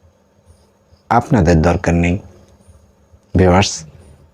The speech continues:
এইখানে এই নিউজটি আমি শেষ করছি। আবার দেখা হবে কোনো একটা নিউজে। ততক্ষণ পর্যন্ত আমাদের সাথে থাকবেন। আমি মির্জা তারিকুল ইসলাম,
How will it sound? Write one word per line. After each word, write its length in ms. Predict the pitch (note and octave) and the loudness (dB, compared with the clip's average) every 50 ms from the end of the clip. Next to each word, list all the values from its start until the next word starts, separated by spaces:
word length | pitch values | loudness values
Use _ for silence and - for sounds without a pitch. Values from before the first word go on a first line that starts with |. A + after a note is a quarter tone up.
| _ _ _ _ _ _ _ _ _ _ _ _ _ - | _ _ _ _ _ _ _ _ _ _ _ _ _ 0
এইখানে 460 | C3 D#3+ E3 - - D3 D3 C#3 B2+ | 2 2 2 2 2 2 4 4 4
এই 80 | A#2 | 4
নিউজটি 340 | A2+ A2 A2 G#2 - - B2 | 4 4 2 2 0 0 2
আমি 140 | G#2+ F#2 G2+ | 2 2 2
শেষ 260 | - - - G#2 - | 0 0 0 -2 -2
করছি। 360 | - - G2+ G2 - - C3+ D3 - - - - _ _ - - C#3+ _ _ _ _ _ _ _ _ _ _ _ _ _ _ _ _ _ _ _ _ _ _ _ - | 0 -2 -4 -2 -2 -2 -2 -4 -4 -10 -20 -20 _ _ -20 -20 -20 _ _ _ _ _ _ _ _ _ _ _ _ _ _ _ _ _ _ _ _ _ _ _ -2
আবার 280 | G2+ G#2 A2 C3 C#3+ | 0 2 2 4 4
দেখা 300 | C3+ B2 G#2+ - - A#2+ | 4 2 2 2 0 0
হবে 180 | A2+ G#2 G#2 G2+ | 2 2 2 0
কোনো 240 | G2 G#2 G2+ G2 G2 | 2 2 2 2 2
একটা 220 | F#2+ - - G2+ | 0 0 0 0
নিউজে। 420 | F#2+ G2+ G2+ G2 G2 G2+ A#2+ C#3+ E3+ - - - - - - - _ _ _ _ _ _ _ _ - | 2 4 4 4 4 4 2 0 0 -2 -12 -20 -20 -20 -20 -20 _ _ _ _ _ _ _ _ -2
ততক্ষণ 440 | - G#2 G#2+ B2+ A#2+ - - A#2 G#2 | -2 0 0 0 -2 0 0 0 2
পর্যন্ত 480 | - B2 - G2+ F#2+ F#2 - - G#2+ E3 - - _ _ - _ _ - | 2 2 2 2 2 2 2 2 0 0 -2 -8 _ _ -20 _ _ -6
আমাদের 300 | - A2+ G2+ G2 E2 F#3 | -2 0 0 2 2 2
সাথে 320 | - - - A2+ G2 - F2+ | 0 0 0 -2 -2 -2 -2
থাকবেন। 420 | - F#2+ E2+ D#2 F#2 F#2 E2+ F#2 G2 - - - _ _ _ _ _ _ _ _ _ _ _ _ - | -2 -2 -4 -2 -2 -2 -2 -2 -6 -10 -16 -20 _ _ _ _ _ _ _ _ _ _ _ _ -4
আমি 200 | - G#2 G#2 G2+ | 0 2 2 4
মির্জা 280 | G2 G#2 G2 F2+ G#2+ G2+ | 4 4 2 2 0 0
তারিকুল 300 | - - G#2 G2+ - A2+ | 0 0 0 2 0 0
ইসলাম, 340 | A2+ - - D3 D3+ E3+ | 0 0 0 0 0 0